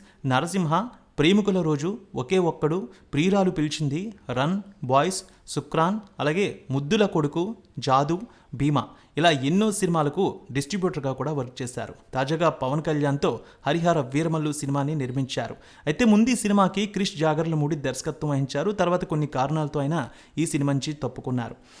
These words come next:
ఆ తర్వాత ఏఎం రత్నం కుమారుడు జ్యోతి కృష్ణ ఈ సినిమాకి దర్శకత్వ బాధ్యతలు చేపట్టారు. దాదాపు పది రోజులుగా ఈ సినిమాకి సంబంధించి పెద్ద ఎత్తున ప్రమోషన్స్‌లో కూడా ఏఎం రత్నం పాల్గొన్నారు. ఇండస్ట్రీలోకి సాధారణ వ్యక్తిగా ఎంట్రీ ఇచ్చి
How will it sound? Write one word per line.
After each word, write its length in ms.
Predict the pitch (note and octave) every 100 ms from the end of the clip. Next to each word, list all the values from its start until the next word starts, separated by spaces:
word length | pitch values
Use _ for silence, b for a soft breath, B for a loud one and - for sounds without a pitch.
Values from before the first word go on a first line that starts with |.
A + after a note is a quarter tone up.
| B B2+
ఆ 80 |
తర్వాత 380 | C3+ D3 E3+ E3+ G3 A#2+
ఏఎం 240 | C3 E3+ F#3
రత్నం 300 | E3 - D#3+
కుమారుడు 460 | D3 C#3 D3 D3 F3+ C3
జ్యోతి 260 | C#3+ D3+ D#3+
కృష్ణ 300 | C#3+ - D#3
ఈ 160 | D3
సినిమాకి 480 | C#3 C3+ C#3+ C3 F3+ B2+ B B C3
దర్శకత్వ 540 | D3+ E3+ F#3+ E3+ D3 A#2 A#2+
బాధ్యతలు 380 | C3+ - D3+ C#3+
చేపట్టారు. 500 | B2+ A#2+ - A#2 A2+ - -
దాదాపు 400 | B2 D3+ D3+ G3 G3+ C3+
పది 180 | C3
రోజులుగా 400 | D3 E3+ G#3+ G3 F#3+
ఈ 20 |
సినిమాకి 420 | - D3 D#3+ D#3 D3
సంబంధించి 440 | C#3+ C#3+ C#3 C#3 E3+ - B B
పెద్ద 200 | D3+ D3
ఎత్తున 320 | A3 A3 G3+ D#3+ -
ప్రమోషన్స్‌లో 540 | B2+ D#3+ F3 D#3+ D3+
కూడా 240 | C#3+ E3 C3+ - B B
ఏఎం 220 | D3 E3
రత్నం 320 | C#3 B2+ D3 C#3
పాల్గొన్నారు. 520 | B2 A#2+ B2 A#2+ A2+ - _ -
ఇండస్ట్రీలోకి 640 | B2+ D#3+ D#3+ F3 E3 D#3 F#3 A#2 B B
సాధారణ 480 | - D3 F3+ A3+ G#3
వ్యక్తిగా 360 | D#3 D#3 E3 D#3+
ఎంట్రీ 240 | C#3+ D3+ D3
ఇచ్చి 240 | D3 D#3+